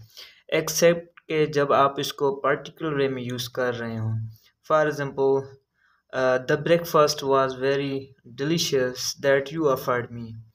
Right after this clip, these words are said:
तो अब हमने parti-, अ, ब्रेकफास्ट को किसी एक शख्स ने जो आपको इनवाइट किया था, उसको आप पर्टिकुलर वे में,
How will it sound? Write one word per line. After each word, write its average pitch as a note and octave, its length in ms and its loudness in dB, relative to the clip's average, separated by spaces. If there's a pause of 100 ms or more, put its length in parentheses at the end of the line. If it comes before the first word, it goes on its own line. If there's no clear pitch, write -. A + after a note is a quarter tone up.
(840)
तो C#3+ 280 0
अब D#3+ 360 0
हमने D3+ 360 -2
parti-, C#3+ 480 0
अ, C3 140 2
ब्रेकफास्ट D3 580 0
को C#3 200 0
किसी - 320 -10
एक C#3+ 220 0
शख्स E3 440 0
ने C#3 160 -2
जो C3 140 0
आपको C3 220 0
इनवाइट C3 340 -2
किया A#2+ 220 -6
था, A#2 280 -6
उसको C#3 280 -4
आप C#3+ 220 0
पर्टिकुलर D#3+ 580 0
वे C3 220 -2
में, A#2 300 -8